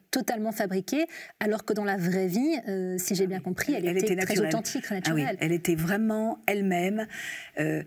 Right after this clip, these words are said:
Speaker 2: d'ailleurs, son, son ami Dos Passos l'appelait la, la bonne petite ménagère allemande pour la taquiner, parce que quand elle sortait du studio,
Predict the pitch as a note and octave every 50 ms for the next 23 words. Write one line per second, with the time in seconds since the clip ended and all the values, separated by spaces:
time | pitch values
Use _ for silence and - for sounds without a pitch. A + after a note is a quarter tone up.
0 | - - - - - - F3+ G3+ A3 - - - - - - - G3+ G3 G3 G3
1 | G#3+ G#3 F#3 F3 D#3+ - - F3+ F3+ F3 - - F#3+ G3+ A3 G#3 - - - F3
2 | F#3 - E3 E3+ - F#3+ F#3+ F#3+ F#3+ - E3 E3 D#3+ - - - - - F#3+ G3+
3 | F#3 F3+ G#3 A3+ A#3 A3 - G#3 - - - A#3 A3+ G#3+ G#3 G3 G3+ G3 G#3 G#3
4 | F#3+ F3+ F3+ F3+ F3+ F3+ F#3+ G#3+ B3+ - - - F#3 E3+ E3+ E3 - F3+ E3 -
5 | F#3 F3 F#3+ A3+ C4+ - - - - - - - F3+ F3 - - G3 F#3 - -
6 | - - - G#3 G3 B3 A3+ G#3+ - - G3+ - - A#3+ G3+ F3+ E3+ D#3+ - -
7 | - E3+ E3 E3 G3 A#3 C#4 D#4